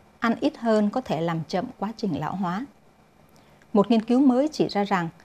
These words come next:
việc ăn ít hơn để giảm lượng calo nạp vào cơ thể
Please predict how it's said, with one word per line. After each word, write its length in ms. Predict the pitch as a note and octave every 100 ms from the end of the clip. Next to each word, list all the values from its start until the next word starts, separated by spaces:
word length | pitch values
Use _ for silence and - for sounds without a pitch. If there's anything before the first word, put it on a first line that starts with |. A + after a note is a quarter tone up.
| _
việc 160 | F#3+ G3+
ăn 140 | A#3 A3
ít 140 | D4 -
hơn 360 | A#3 G#3+ G3+ F#3
để 160 | D3+
giảm 280 | D#3 E3 D#3
lượng 160 | E3+ -
calo 380 | - F#3+ F#3+ F#3
nạp 300 | F3 D#3+ -
vào 100 | D3
cơ 160 | G3 F#3
thể 280 | E3+ A2